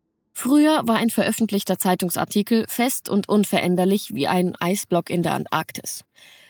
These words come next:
Die Digitalisierung hat das Klima jedoch gewaltig erwärmt. Ein Zeitungsartikel bleibt nun flüssig, weich und beweglich. Seine Druckerschwärze trocknet nie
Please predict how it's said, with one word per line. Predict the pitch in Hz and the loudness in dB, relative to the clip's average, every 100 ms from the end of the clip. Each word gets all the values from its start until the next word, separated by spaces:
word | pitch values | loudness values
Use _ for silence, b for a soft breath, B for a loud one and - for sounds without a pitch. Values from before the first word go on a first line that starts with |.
| b | b
Die | 233 226 | 4 4
Digitalisierung | 233 226 233 208 214 233 302 185 165 | 4 0 2 2 2 2 2 2 0
hat | 165 | 0
das | 165 - | -2 -4
Klima | - 247 214 175 | 2 4 6 4
jedoch | 175 185 - | 2 -2 -2
gewaltig | 190 175 170 165 175 170 - | -2 2 0 0 -4 -8 -6
erwärmt. | 180 190 214 170 - - _ _ _ | -4 0 0 -2 -8 -18 _ _ _
Ein | - 240 233 | -2 2 2
Zeitungsartikel | 269 311 277 226 185 - 220 - 311 | 2 0 0 0 -2 0 0 2 0
bleibt | 247 226 240 220 | 2 0 0 0
nun | 214 214 208 | 2 2 0
flüssig, | 285 285 - - - | -2 -2 -2 -6 -4
weich | 160 185 - - | 0 0 -2 -8
und | - 156 - | -10 -8 -4
beweglich. | 175 214 - - - - B B B | 0 0 0 -10 -14 -18 B B B
Seine | - 208 202 | 0 4 4
Druckerschwärze | 185 302 269 190 180 165 185 - | 2 0 0 0 0 0 -2 -2
trocknet | 269 247 - 190 - | 0 0 0 -2 2
nie | 262 247 151 | 4 4 2